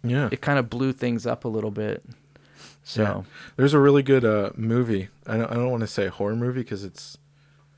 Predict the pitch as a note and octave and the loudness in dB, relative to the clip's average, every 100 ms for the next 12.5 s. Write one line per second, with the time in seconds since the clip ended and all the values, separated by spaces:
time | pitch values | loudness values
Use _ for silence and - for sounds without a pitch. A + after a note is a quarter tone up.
0 | _ _ _ _ _ _ - - G#2+ G#2 | _ _ _ _ _ _ -16 -8 -6 -6
1 | - A2+ G#2+ G#2 G#2+ A#2 B2 - A2 G2 | -8 -6 -4 -4 -4 -4 -6 -6 -4 -4
2 | - C3+ A#2+ A2+ A2 A2 G#2+ - A2 G2 | -6 -4 0 0 0 -2 -6 -4 -4 -2
3 | G2 B2+ - - - _ _ - A2 G2+ | -2 -2 -4 -16 -18 _ _ -8 -4 -2
4 | G2 F2+ G#2+ A2+ _ - - - - A2+ | -4 -4 -6 -6 _ -12 -12 -12 -8 -6
5 | A2 G#2 - A2 G2+ F#2+ A2+ - - A2+ | -4 -6 -4 -6 -4 -8 -8 -10 -12 -6
6 | G#2 A2+ C3+ F#2+ _ _ - - - A#2 | -4 -4 -6 -8 _ _ -20 -20 -4 0
7 | A2 G2+ - _ _ _ - - F3+ D#3 | 0 -2 -12 _ _ _ -14 0 2 2
8 | G2+ E2+ D#2+ - - B2 G#2 G#2 B2 C3 | 0 -6 -6 -14 -8 -2 -2 0 -2 4
9 | C3 A#2+ - - _ C3 C#3 - C3 B2+ | 4 4 0 -12 _ 0 0 0 -4 -2
10 | A2+ G2+ G2 F#2+ F#2 E2+ - _ _ _ | -6 -4 -6 -6 -8 -14 -16 _ _ _
11 | - A#2 - - A#2 A#2 A#2 A#2 A2+ A2+ | -4 -4 -4 0 4 6 6 4 2 0
12 | B2+ - - G#2 - | -4 -6 -2 -2 -4